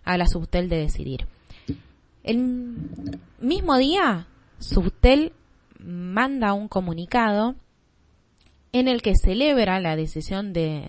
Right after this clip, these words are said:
de la Corte, en realidad celebra esta, este empoderamiento que siente que, que le da, y además dice que, bueno, que el espectro tiene que ser,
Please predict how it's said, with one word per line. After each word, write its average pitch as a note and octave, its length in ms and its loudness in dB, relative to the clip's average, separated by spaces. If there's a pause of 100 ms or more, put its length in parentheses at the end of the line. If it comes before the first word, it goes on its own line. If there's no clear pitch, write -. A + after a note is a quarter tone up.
(140)
de D#3 100 -6
la D#3 120 -2
Corte, B3+ 300 0
en E3 80 -6
realidad F3+ 440 0 (400)
celebra A3 460 4
esta, G#3 320 4 (680)
este - 160 6
empoderamiento G#3 880 2
que D#3+ 320 -2
siente F#3 480 -4
que, D3+ 480 -8
que F3 80 -8
le G3 120 -2
da, C4+ 180 0 (300)
y B3 120 0
además D4 460 0 (1500)
dice G#3 460 0
que, A3 380 -4 (160)
bueno, E3+ 280 -6
que D#3 80 -12
el D3+ 80 -10
espectro G3+ 460 -2
tiene F#3 260 -6
que E3+ 140 -4
ser, F#3+ 360 -2